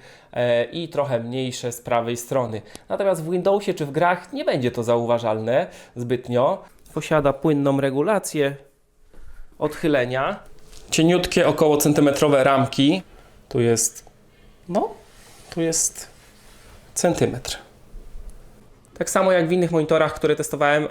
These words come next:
firmy A O C, e, na dole mamy przyciski menu. Trochę to jest uciążliwe, że te przyciski są w postaci takich, e, może nie wystających, tylko takich nacięć w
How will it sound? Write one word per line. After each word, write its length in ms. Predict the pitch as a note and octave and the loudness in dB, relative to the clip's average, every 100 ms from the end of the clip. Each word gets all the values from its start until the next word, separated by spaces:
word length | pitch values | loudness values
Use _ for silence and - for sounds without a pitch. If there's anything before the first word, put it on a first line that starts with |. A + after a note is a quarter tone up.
| - | -6
firmy 320 | - C#3+ C#3+ | -6 0 2
A 160 | C3+ C#3 | 4 2
O 60 | |
C, 260 | C#3 D3+ D3+ - - | 2 2 0 -2 -6
e, 240 | B2+ B2 | -2 0
na 140 | C3 D3 | 0 0
dole 140 | D#3+ | 0
mamy 320 | D#3 C#3+ C#3 | 2 0 0
przyciski 460 | C3+ - D3 C#3+ C#3 | -4 -12 -10 -6 -2
menu. 500 | C#3 D3+ D#3 D3+ D3 - - | 0 2 2 2 0 -8 -12
Trochę 300 | - E3+ D#3+ | -4 -2 -4
to 180 | D#3 C#3+ | -2 0
jest 380 | C#3 C#3 - - | 0 -2 -10 -12
uciążliwe, 720 | - C#3+ C#3+ B2+ C3+ D#3 C#3+ | -12 -6 -4 -4 -4 -2 0
że 100 | B2+ | 0
te 80 | B2 | -2
przyciski 420 | B2 C3 C#3+ - | -8 -8 -8 -6
są 220 | B2+ C3+ B2+ - - | -2 -2 -4 -10 -20
w 60 | - | -8
postaci 460 | C3+ C3 C#3 - | -6 -2 -4 -4
takich, 480 | B2+ B2 - B2 - _ _ _ _ _ _ - | -4 -4 -4 -10 -10 _ _ _ _ _ _ -12
e, 100 | A#2+ | -8
może 400 | A#2+ C3+ D#3+ E3+ | -2 -2 0 0
nie 80 | F#3 | 0
wystających, 500 | G3 G3 F#3 F#3+ G3 | -2 0 -2 -2 -2
tylko 600 | F3 E3+ E3+ D#3+ D#3+ D#3+ D3 - | -2 0 2 4 2 0 -10 -10
takich 320 | D#3 - D#3 | -10 -8 -8
nacięć 520 | D#3+ D#3+ E3 D#3+ - D#3 | -6 -4 -4 -4 -6 -10
w 340 | C#3 C#3 C#3+ | -4 0 0